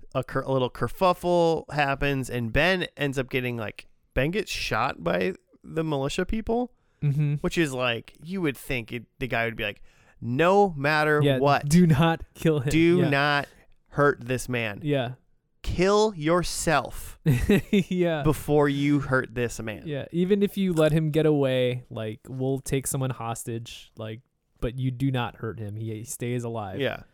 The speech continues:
Speaker 1: But it seems like they were, like, immediate, like, "I'll f-, just shoot that guy."
Speaker 2: <laughs>
Speaker 1: Like,
Speaker 2: Yeah.
Speaker 1: so Ben dies. Danny gets captured by Tom Neville.
Speaker 2: Mm-hmm.
Speaker 1: And then Charlie, well, right, and then right before he dies, Tom, uh,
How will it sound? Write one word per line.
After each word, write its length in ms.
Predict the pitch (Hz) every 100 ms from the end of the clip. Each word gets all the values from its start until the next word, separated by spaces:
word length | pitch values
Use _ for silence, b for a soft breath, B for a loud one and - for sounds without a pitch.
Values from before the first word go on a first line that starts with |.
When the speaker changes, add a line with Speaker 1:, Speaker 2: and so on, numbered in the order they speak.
| _ _ _
Speaker 1:
But 200 | 135 120
it 160 | 123 -
seems 260 | 165 156
like 180 | 143 123
they 160 | 127 135
were, 160 | 135
like, 220 | 123 117 120
immediate, 440 | 123 120 117 104
like, 200 | 101 98
"I'll 160 | 120 143
f-, 160 | -
just 180 | 131 -
shoot 200 | - 170
that 180 | 175 180
guy." 260 | 117 113
Speaker 2:
<laughs> 60 | 143
Speaker 1:
Like, 380 | 139 139 165 - 175 -
Speaker 2:
Yeah. 160 | 175 - 151 156 _ -
Speaker 1:
so 220 | 131 123
Ben 300 | 131 185 196
dies. 720 | 147 131 127 123 123 85 - - _ _ _ _ _ 131
Danny 360 | 131 147 165
gets 260 | 147 135 - -
captured 720 | - 131 131 - - 123 113 110
by 420 | 110 110 110 107 -
Tom 240 | 113 113
Neville. 480 | 110 110 107 113 - -
Speaker 2:
Mm-hmm. 260 | 131 127 123 _ _ -
Speaker 1:
And 260 | 127 117 110
then 520 | 107 110 110 107 107 - _ _ -
Charlie, 560 | - 147 135 131 127 113
well, 180 | 127
right, 200 | 123 131 120
and 180 | 131
then 80 | 120
right 160 | 120 120
before 260 | 127 131
he 80 | 120
dies, 480 | 117 113 110 110 107 - _ _ _ _ -
Tom, 320 | - 113 107
uh, 320 | 107 107 101